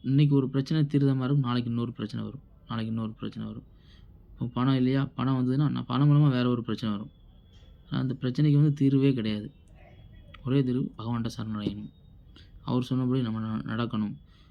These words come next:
அவர் சொன்னதை நம்ம கடைப்பிடிக்கணும், பகவத்கீதையை பாவதம் படிக்கணும். இந்த மாதிரி செயல் மூலமா தான் வந்து நம்ம வந்து இந்த உடல் சம்மந்தப்பட்ட மாயிலிருந்து விடுபட முடியும்.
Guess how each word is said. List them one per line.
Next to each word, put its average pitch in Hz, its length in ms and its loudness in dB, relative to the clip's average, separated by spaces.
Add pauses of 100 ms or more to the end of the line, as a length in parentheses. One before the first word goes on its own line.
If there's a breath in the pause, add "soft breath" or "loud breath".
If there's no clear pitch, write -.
(220 soft breath)
அவர் 120 240 -2
சொன்னதை 127 220 -2
நம்ம 123 220 -2
கடைப்பிடிக்கணும், 110 600 -4 (880)
பகவத்கீதையை 127 540 2
பாவதம் 117 400 0
படிக்கணும். 113 460 -2 (840)
இந்த 127 180 -2
மாதிரி 147 280 2
செயல் 139 340 2
மூலமா 131 340 0
தான் 135 160 0
வந்து 120 260 -2 (260)
நம்ம 120 220 -4
வந்து 123 240 0 (600 loud breath)
இந்த - 220 -10
உடல் 135 280 2
சம்மந்தப்பட்ட 123 420 -2
மாயிலிருந்து 120 460 -2
விடுபட 117 260 -4
முடியும். 110 540 -8